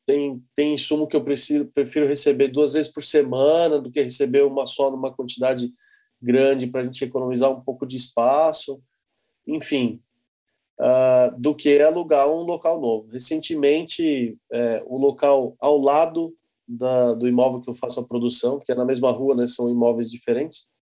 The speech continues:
ficou vago. E aí eu fui lá falar com a proprietária, né, quanto ela, é, queria de aluguel e tal. Não precisava de muita reforma. É...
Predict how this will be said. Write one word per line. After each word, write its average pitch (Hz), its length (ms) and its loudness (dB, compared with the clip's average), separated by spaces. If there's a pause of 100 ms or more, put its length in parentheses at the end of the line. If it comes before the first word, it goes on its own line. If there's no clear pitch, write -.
(760)
ficou 131 280 0
vago. 117 440 2 (1400)
E 120 140 0
aí 123 160 4
eu 127 80 0
fui 131 160 -6
lá 120 160 0
falar 117 300 -2
com 110 180 -10
a 110 80 -2
proprietária, 110 680 -4
né, 107 140 -6 (760)
quanto 113 340 -2
ela, 113 460 0 (280)
é, 101 300 -16
queria 110 320 -8
de 110 80 -10
aluguel 110 560 0
e 107 60 -4
tal. 120 420 -2 (100)
Não 120 120 -8
precisava 123 340 0
de 113 140 -6
muita 117 240 -6
reforma. 160 600 -6 (840)
É... 110 720 -2